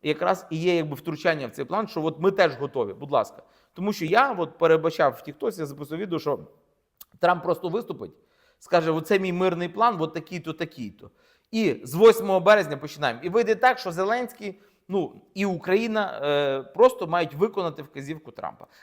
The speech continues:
А тепер вже Зеленський, якби, це підтвердив, що ми готові. Трамп це завтра скаже, і, можливо, через декілька днів ми будемо мати, е, припинення вогню. І це добре, тому що просто в нас нема сил і ресурсів для того, щоб відбити наші території. Тому ми маємо домовитись.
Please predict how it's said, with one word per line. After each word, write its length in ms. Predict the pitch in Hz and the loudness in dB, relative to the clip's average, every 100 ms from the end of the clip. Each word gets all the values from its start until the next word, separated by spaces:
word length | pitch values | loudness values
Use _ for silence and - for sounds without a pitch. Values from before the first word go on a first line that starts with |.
| - | 0
А 100 | 156 | 2
тепер 380 | 160 190 247 226 | 2 0 0 0
вже 180 | 151 190 | -2 0
Зеленський, 600 | 202 202 180 - - 131 | 2 2 0 -4 -8 -4
якби, 320 | 131 120 123 | -4 -4 -6
це 300 | - 123 101 - _ _ _ - | 0 0 -2 -10 _ _ _ -6
підтвердив, 560 | 202 135 156 175 185 | -6 4 4 4 0
що 140 | - 196 | 0 4
ми 120 | 214 | 4
готові. 580 | 175 - 143 113 160 - - _ _ | 4 0 -2 -2 -4 -6 -12 _ _
Трамп 340 | 202 220 196 - | 2 2 2 -2
це 160 | 170 | 2
завтра 340 | 160 160 - 175 | 6 6 4 -4
скаже, 420 | - - 339 339 | -2 0 0 -4
і, 100 | 185 | -6
можливо, 380 | 180 185 320 220 | -4 -4 -4 -4
через 220 | 165 156 | -6 -6
декілька 360 | 156 170 151 156 | -4 -6 -6 -8
днів 200 | 185 180 | -6 -6
ми 60 | |
будемо 260 | 139 147 120 | -6 -8 -6
мати, 280 | 139 143 131 - - _ - | -6 -4 -8 -10 -20 _ 0
е, 200 | 113 107 | 2 2
припинення 680 | - 120 131 135 131 120 - - 104 | -2 -4 -2 -2 -4 -10 -12 -20 -16
вогню. 320 | 107 101 82 - _ | -16 -14 -18 -20 _
І 100 | 156 | -10
це 360 | 156 208 - - - | -4 -4 -4 -16 -20
добре, 580 | 120 113 117 123 127 - - | -6 0 0 -2 -8 -8 -14
тому 160 | 147 | -12
що 180 | 156 113 | -10 -12
просто 340 | - 220 220 | -6 -6 -6
в 20 | 139 | -8
нас 220 | 131 - | -8 -8
нема 340 | 123 127 - - _ | -6 -6 -6 -18 _
сил 360 | - - 180 - | -16 -2 -2 -2
і 80 | 123 | -6
ресурсів 480 | 113 - 165 196 139 | -6 -8 -10 -10 -10
для 80 | 110 | -8
того, 180 | 143 147 | -6 -6
щоб 180 | 117 | -8
відбити 400 | 117 110 131 - | -14 -10 -10 -10
наші 280 | 101 120 - | -10 -12 -14
території. 420 | - 104 101 90 | -18 -18 -12 -12
Тому 220 | 90 123 165 | -10 -10 -8
ми 120 | 135 | -8
маємо 280 | 131 123 110 | -8 -8 -10
домовитись. 480 | 107 104 107 - | -10 -10 -12 -18